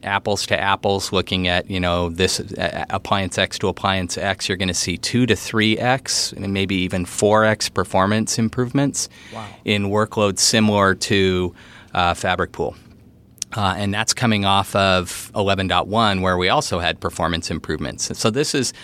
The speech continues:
Speaker 1: this is kind of a reflection of when we steer the,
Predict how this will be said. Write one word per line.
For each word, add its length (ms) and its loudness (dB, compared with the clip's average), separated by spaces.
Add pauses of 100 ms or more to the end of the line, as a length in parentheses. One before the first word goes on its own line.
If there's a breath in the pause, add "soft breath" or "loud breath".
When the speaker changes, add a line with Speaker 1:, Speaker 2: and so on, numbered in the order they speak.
(280 loud breath)
Speaker 1:
this 160 0
is 80 2
kind 160 0
of 60 0
a 80 2
reflection 560 0
of 180 0 (340 loud breath)
when 180 2
we 120 2
steer 680 4
the, 420 2